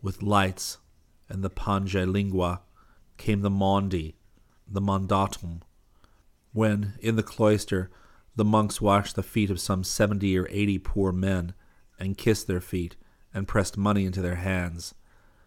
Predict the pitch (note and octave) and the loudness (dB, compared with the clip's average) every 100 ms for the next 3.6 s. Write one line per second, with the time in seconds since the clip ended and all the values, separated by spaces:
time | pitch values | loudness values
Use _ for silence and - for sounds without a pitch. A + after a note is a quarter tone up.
0 | - - _ _ _ - - A#2 A#2+ C3 | -20 -20 _ _ _ -6 2 6 10 10
1 | B2+ A#2+ F#2 - - - - _ _ _ | 10 8 6 2 -8 -12 -20 _ _ _
2 | _ _ G2 - A2+ - A#2+ A2+ G#2+ G2+ | _ _ -10 0 0 2 0 2 4 2
3 | G2 G#2 G2+ G2 F2+ | 2 4 4 2 -2